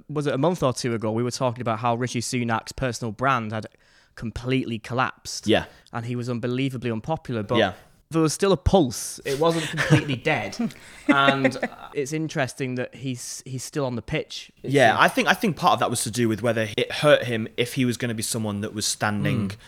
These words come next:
Speaker 2: against Johnson. I think now there's gonna be an open field. I do think there's a
Speaker 1: Yes.
Speaker 2: slight reset on that, and I think obviously he's, if we look at the kind of how well made up the campaigns are, I think he's
Speaker 1: Mm.
Speaker 2: certainly got the people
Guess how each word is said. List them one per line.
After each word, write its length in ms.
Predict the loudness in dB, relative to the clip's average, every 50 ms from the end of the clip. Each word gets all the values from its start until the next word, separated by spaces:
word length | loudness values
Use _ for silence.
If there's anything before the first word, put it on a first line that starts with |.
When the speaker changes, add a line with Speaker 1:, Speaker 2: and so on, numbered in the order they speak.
| -20 -20 -18 -6 -4
Speaker 2:
against 580 | -4 0 4 4 4 4 2 -2 -6 -6 -2
Johnson. 720 | 2 2 2 2 2 -2 -6 -6 -6 -8 -8 -10 -12 -14 -16 -16 -20 -20 -20 _ _ _ _ _ -8
I 80 | -8
think 300 | -2 -2 -2 -2 -2 -2 -2
now 400 | 2 4 4 4 4 4 2 0
there's 180 | -2 -4 -4
gonna 160 | -4 -4 -2 0
be 80 | 0
an 80 | 2 2
open 320 | 2 0 0 -4 -8 -8
field. 600 | -4 0 0 0 0 0 -4 -6 -8 -8 -8 -6 -6
I 100 | -6 -4
do 160 | -2 -2 -2
think 140 | -2 -2 -4
there's 120 | -4 -4
a 100 | 0 2
Speaker 1:
Yes. 80 | 2 2
Speaker 2:
slight 200 | 4 2 2 0 -2 -2
reset 760 | -2 -2 -2 -2 -4 -4 -4 -4 -4 -6 -10 -12 -14 -14 -14 -16 -20 -20 -20 _ _
on 300 | 2 4 4 4 4 2
that, 240 | 0 -2 -4 -8 -6 -6
and 120 | -4 -4 -4
I 60 | -4
think 220 | -4 -6 -4 -4
obviously 260 | -4 -4 -4 -6 -4
he's, 300 | -4 -4 -4 -4 -4 -8 -10 -18 -20 -20 -20 -20 -20 -10
if 180 | -8 -8 -4 0
we 80 | 0 2
look 240 | 2 2 2 0
at 80 | -4 -6
the 80 | -6 -6
kind 160 | -4 -4 -4
of 240 | -4 -6 -8 -14 -18 _ _
how 160 | -4 -2 -2
well 340 | 0 2 2 2 2 2 2
made 200 | 0 -2 -2 -2
up 120 | -4 -4
the 80 | -6 -10
campaigns 560 | -8 -6 -6 -6 -4 -2 0 0 0 0 -2
are, 100 | -4 -6
I 60 | -6
think 180 | -6 -6 -6 -4
he's 160 | -4 -2 -2
Speaker 1:
Mm. 40 | 0
Speaker 2:
certainly 240 | -2 -2 -2 -2 -6
got 200 | -4 -6 -6 -6
the 60 | -6
people 460 | -10 -8 -10 -10 -8 -6 -6 -6 -6